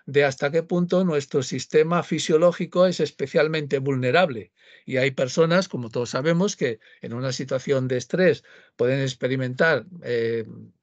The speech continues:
problemas gastrointestinales y otras personas pueden experimentar jaquecas. Es la interacción entre, eh, los cambios biológicos y la vulnerabilidad que tiene alguno de nuestro, nuestros sistemas fisiológicos lo que determina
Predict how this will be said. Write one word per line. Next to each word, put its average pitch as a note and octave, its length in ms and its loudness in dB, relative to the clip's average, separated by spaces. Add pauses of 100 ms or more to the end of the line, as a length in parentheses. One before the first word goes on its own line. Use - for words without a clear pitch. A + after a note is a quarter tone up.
problemas C3 540 -2
gastrointestinales C3 1200 -2 (260)
y A#2+ 140 -4
otras C3 320 -2
personas D#3 540 0
pueden C3 240 -4
experimentar B2+ 680 -4
jaquecas. - 680 -8 (320)
Es D3+ 180 4
la F#3 80 6
interacción E3 600 2
entre, B2 420 -6 (380)
eh, B2 280 -2
los B2 200 -4
cambios D#3 480 0
biológicos D3+ 720 2
y C3 60 -2
la B2+ 140 -2
vulnerabilidad C3 800 2
que E3 120 -2
tiene D3+ 400 -2 (320)
alguno D#3 340 -2
de D3 100 2
nuestro, C#3 240 -4
nuestros C#3 540 -6
sistemas C#3+ 460 0
fisiológicos D3+ 640 2
lo D3+ 140 2
que B2+ 100 -2
determina C#3+ 680 -2